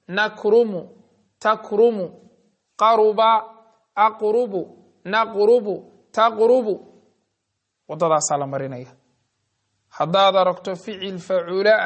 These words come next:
ah oo calaa wasni facula ku yimi, mudaariciisa caynta uun damee,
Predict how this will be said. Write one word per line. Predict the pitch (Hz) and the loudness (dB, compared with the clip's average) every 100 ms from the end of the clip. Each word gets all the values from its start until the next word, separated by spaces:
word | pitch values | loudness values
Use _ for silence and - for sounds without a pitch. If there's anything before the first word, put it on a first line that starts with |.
| 175 | 0
ah | 165 160 _ _ _ _ _ _ _ _ _ _ _ _ - | 0 -4 _ _ _ _ _ _ _ _ _ _ _ _ -10
oo | |
calaa | 151 170 190 | -2 2 2
wasni | 196 226 214 208 | 2 0 -2 -8
facula | 180 196 180 208 | -4 -4 -2 -2
ku | 208 247 | -2 -4
yimi, | 226 196 180 170 - _ _ _ _ _ _ | -4 -4 -8 -10 -16 _ _ _ _ _ _
mudaariciisa | 160 175 196 202 180 180 185 - | -6 2 2 2 -4 -10 -8 -8
caynta | 160 175 208 202 | -6 -6 -8 -8
uun | 190 185 180 | -8 -8 -2
damee, | 180 185 214 240 | -2 0 0 2